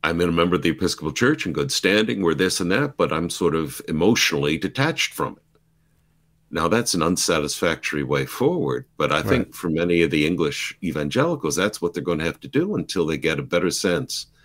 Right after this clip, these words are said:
Speaker 1: Can we have a third province? Can we ha-, is there a way to have a divorce? Because,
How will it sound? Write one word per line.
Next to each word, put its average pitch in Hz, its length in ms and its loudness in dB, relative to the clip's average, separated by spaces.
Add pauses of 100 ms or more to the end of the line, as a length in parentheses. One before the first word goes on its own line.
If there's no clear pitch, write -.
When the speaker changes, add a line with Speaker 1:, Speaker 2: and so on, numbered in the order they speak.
(480)
Speaker 1:
Can 62 140 -4
we 69 120 -4
have 104 220 2
a 143 60 6
third 85 320 4
province? - 480 -4
Can 64 200 -6
we 64 160 -2
ha-, 101 460 0
is 95 220 2
there 104 160 4
a 78 60 2
way 69 200 2
to 73 100 -2
have 69 140 -2
a - 60 -6
divorce? 65 600 -4 (800)
Because, 80 580 0